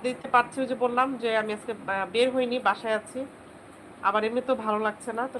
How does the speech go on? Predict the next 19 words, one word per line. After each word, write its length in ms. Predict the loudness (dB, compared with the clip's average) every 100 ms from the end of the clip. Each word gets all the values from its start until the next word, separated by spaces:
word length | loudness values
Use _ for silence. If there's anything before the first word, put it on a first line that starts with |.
| -2
সব 100 | -4 -4
কিছু 200 | -12 -8
মিলিয়ে 280 | -2 0
আমি 140 | 0 0
ভাবলাম 260 | -2 -2
যে 80 | -6
একটু, 300 | -8 -6 -6 -4
আহ, 340 | 0 2 2 4
Facebook-এ, 320 | 2 2 2
আমি 120 | 2
এতক্ষণ 320 | 0 -4 -8 -8
একটু 180 | -8 -4
Facebook-এ 360 | -4 -4 0 2
আধা 160 | 2
ঘন্টার 220 | 0 -4 -6
মতো 160 | -4 0
লাইভ 160 | 0 -2
করলাম। 300 | -6 -4 -4 -6 -16 -18 -18 -18 -18 -18 -18 -18 -18 -6
আর 400 | -2 0 2 0